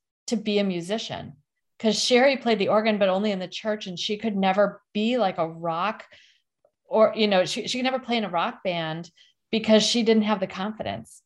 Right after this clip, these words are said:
She never saw herself as, she saw something that he could do, maybe because he was a man, you know, and he was playing. And also the Cher used to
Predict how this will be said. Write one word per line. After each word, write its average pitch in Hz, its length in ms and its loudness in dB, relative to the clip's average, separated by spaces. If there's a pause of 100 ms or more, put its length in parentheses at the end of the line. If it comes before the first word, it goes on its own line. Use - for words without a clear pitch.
(360)
She - 180 0
never 220 220 6
saw 196 320 2
herself 190 420 -2
as, 151 260 -8
she - 160 -4
saw 220 200 4
something 214 360 4
that 185 120 2
he 220 140 -2
could 202 180 -6
do, 185 260 -4 (200)
maybe 240 240 4
because 226 320 -2
he 240 80 -2
was 208 160 0
a - 20 -2
man, 185 580 -6
you 202 100 -2
know, 185 180 4
and 180 100 -2
he 196 100 0
was 175 300 0 (460)
playing. 156 500 2
And 214 100 2
also 233 500 4 (100)
the 185 580 6 (180)
Cher 214 680 2
used 214 300 -4
to 202 360 4